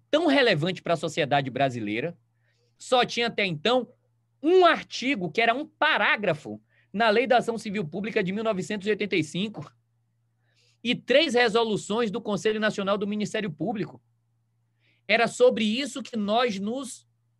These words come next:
utilizávamos para fazer ajustamentos de conduta. E agora nós temos a lindb, que permite não apenas que as pessoas jurídicas de direito público, e aqui,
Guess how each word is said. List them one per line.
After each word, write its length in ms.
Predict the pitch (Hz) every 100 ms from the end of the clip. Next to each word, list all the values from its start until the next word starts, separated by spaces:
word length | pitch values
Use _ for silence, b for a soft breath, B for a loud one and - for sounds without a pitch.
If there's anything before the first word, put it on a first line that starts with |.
| -
utilizávamos 1120 | 220 262 262 190 175 247 233 170 127 - _ _ _ -
para 240 | 208 240
fazer 380 | - 220 160 196
ajustamentos 680 | 208 196 - 208 170 185 190
de 80 | 180
conduta. 580 | 208 190 135 185 120 117 _ _ -
E 60 | 240
agora 300 | 220 220 214
nós 200 | 196 156
temos 240 | 160 156
a 120 | 190
lindb, 440 | 165 220 233 233 269 _ _ _ _
que 100 | 220
permite 800 | 175 226 175 165 247 285 - 131 _ _ _ _
não 240 | 180 254 339
apenas 440 | 285 196 190 190
que 80 | -
as 140 | 196 -
pessoas 360 | 180 180 202
jurídicas 380 | 170 165 151 160
de 60 | 135
direito 280 | 151 151
público, 460 | - 214 226 165 123
e 60 | 180
aqui, 460 | 196 180 247 208